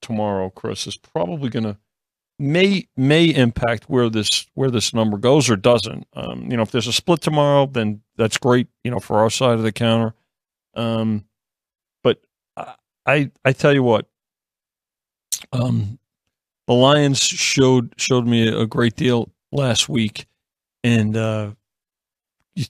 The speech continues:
you know, gutsy. It's, uh, they, they've got that, they've got that look. And I, and again, when we talk about how this is the week for favorites, this is, uh, the second shortest favorite out there that's, uh, that's really shown,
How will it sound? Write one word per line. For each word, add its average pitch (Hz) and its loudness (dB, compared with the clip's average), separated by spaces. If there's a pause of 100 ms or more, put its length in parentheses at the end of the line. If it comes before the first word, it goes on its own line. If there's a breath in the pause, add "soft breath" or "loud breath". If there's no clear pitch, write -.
(100)
you 117 -8
know, 104 -10
gutsy. 127 0 (600)
It's, - -4
uh, 92 -2 (300)
they, 151 -10
they've 170 -12
got 175 -10
that, - -4
they've 147 -6
got 170 -4
that 165 -4
look. 131 0
And 113 -2
I, 110 0
and 127 0
again, 127 2 (140)
when 131 2
we 127 4
talk 156 2
about 127 2
how 123 0 (380)
this 131 2
is 135 -2
the 131 2
week 127 0
for 120 -2
favorites, 131 -2
this - -4
is, 117 -6 (720)
uh, 113 0
the 113 -4
second 131 0
shortest 123 -2
favorite 120 0
out 113 0
there 107 -4
that's, 104 -4
uh, 110 -4 (720)
that's - -4
really 120 4
shown, 107 0